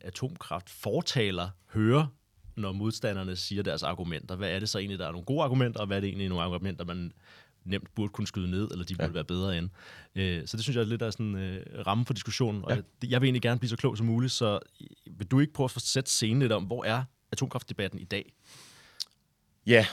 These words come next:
Speaker 2: det er et godt spørgsmål, for at, øh, fordi der sker rigtig, rigtig meget lige nu,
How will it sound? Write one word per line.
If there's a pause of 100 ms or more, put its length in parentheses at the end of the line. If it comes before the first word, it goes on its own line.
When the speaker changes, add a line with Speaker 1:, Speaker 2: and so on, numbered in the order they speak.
(240)
Speaker 2:
det
er
et
godt
spørgsmål,
for
at,
øh, (140)
fordi
der
sker
rigtig,
rigtig
meget
lige
nu,